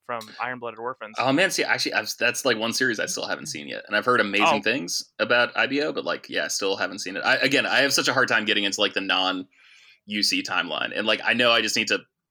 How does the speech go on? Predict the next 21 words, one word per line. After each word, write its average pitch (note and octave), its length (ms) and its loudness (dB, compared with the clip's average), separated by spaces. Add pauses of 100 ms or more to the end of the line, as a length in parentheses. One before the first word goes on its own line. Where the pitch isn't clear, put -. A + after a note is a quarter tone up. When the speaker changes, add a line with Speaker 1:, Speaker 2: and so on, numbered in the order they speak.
(760)
Speaker 2:
get G2+ 140 2
over G2+ 240 -2
myself - 680 2
<laughs> C#3+ 100 -4
and - 80 -2
just, - 200 0
like, A2+ 160 2 (280)
"No, G3 100 4
man, D3+ 180 4
there's D3+ 180 6
really G3 260 6
good E3+ 180 4
shows E3+ 380 4
with, B2 140 0
like, A#2+ 200 2
lots G#3 300 2
of G#3 80 -2
things A#3 300 2
you C#3+ 100 6
will F#3 240 6
enjoy," B2 560 4